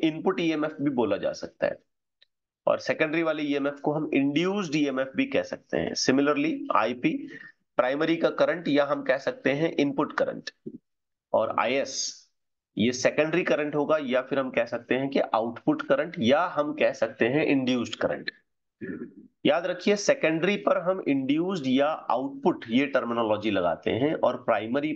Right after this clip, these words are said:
पर हम input या source ये टर्मिनोलॉजी लगाते हैं। अब flux linkage की भी वैसे ही बात होगी।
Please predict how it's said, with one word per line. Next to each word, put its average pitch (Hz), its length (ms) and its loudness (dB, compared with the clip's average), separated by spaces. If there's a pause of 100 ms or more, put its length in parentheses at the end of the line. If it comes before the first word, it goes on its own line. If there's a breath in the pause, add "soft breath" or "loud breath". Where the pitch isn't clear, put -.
पर 120 120 2 (100)
हम 147 220 -2 (100)
input - 520 0 (1000)
या 143 160 4
source - 840 -2 (260)
ये 135 180 6
टर्मिनोलॉजी 95 600 2
लगाते 73 380 0
हैं। - 120 -8 (840 loud breath)
अब - 180 2
flux 202 260 2
linkage 185 360 4
की 151 100 4
भी 120 100 4
वैसे 117 260 2
ही 139 60 2
बात 127 240 0
होगी। 107 200 -6